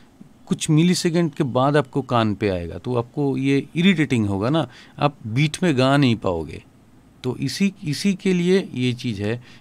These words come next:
कि इसको फ़ाइव वन टू से टू फ़ाइव सिक्स करके देखना पड़ता है कि हमको लेटेंसी कितना कम हुआ। अब, अ-, अभी इसका,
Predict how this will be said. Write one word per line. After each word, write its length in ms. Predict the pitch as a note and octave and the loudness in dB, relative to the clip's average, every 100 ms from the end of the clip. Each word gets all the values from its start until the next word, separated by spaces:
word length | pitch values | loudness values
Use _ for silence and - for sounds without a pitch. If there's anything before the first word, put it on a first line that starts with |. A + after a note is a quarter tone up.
| - - | -20 -10
कि 220 | C3+ C3+ | -6 -4
इसको 280 | B2 - C3 | -6 -8 -8
फ़ाइव 300 | B2 A2 A2 | -4 -2 -2
वन 160 | A#2 | -2
टू 140 | A2 A2+ | -2 -6
से 180 | - A#2 | -6 -6
टू 160 | A2 | -6
फ़ाइव 240 | G2+ A2+ G#2 | -6 -4 -4
सिक्स 280 | - A2+ - | -6 -8 -6
करके 300 | A2+ G2 A2 | -6 -4 -2
देखना 340 | G#2+ G#2+ G#2+ | -2 -2 -2
पड़ता 320 | G2 G2+ - | -2 -6 -6
है 100 | G#2 - - - | -8 -8 -20 -14
कि 100 | - | -2
हमको 520 | B2 A#2 A2+ A2 A#2 A2 - - - | 0 2 0 0 -2 -4 -10 -20 -4
लेटेंसी 500 | A2 G#2 A#2+ B2 B2 | 0 0 0 -2 -2
कितना 340 | A#2 A#2+ A#2+ A#2+ | -6 -4 -2 -2
कम 240 | A2 G#2+ | -2 -2
हुआ। 280 | G#2 G2+ B2 - - - - - - - | -2 -4 -6 -12 -20 -20 -20 -20 -14 -2
अब, 200 | A2+ - | -2 -2
अ-, 220 | F#2+ F#2+ | -6 -4
अभी 240 | F#2+ A2+ C3 | -2 0 -2
इसका, 500 | B2+ A#2+ - C3+ A2 | -2 -6 -4 -4 -4